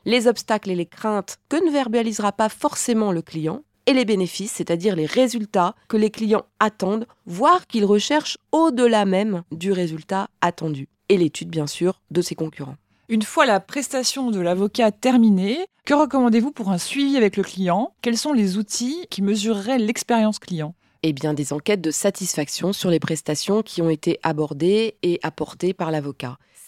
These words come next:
Speaker 1: Ce n'est pas encore une pratique de la profession, il y a peu d'évaluation des retours des clients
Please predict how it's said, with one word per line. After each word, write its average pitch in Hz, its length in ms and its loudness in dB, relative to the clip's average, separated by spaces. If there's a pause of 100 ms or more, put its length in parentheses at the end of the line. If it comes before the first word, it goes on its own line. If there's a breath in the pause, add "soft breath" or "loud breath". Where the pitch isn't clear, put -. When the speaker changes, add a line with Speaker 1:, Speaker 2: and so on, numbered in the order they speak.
Speaker 1:
Ce 214 40 -2
n'est 202 120 4
pas 254 280 4
encore 196 340 2
une 160 120 -4
pratique - 640 -6 (180)
de 147 120 -4
la 147 120 0
profession, 196 720 -4
il 240 120 -2
y 156 60 0
a 143 60 -2
peu 240 320 -2
d'évaluation 170 640 -2
des 156 100 -2
retours 156 380 -6
des 147 100 -4
clients 147 500 -4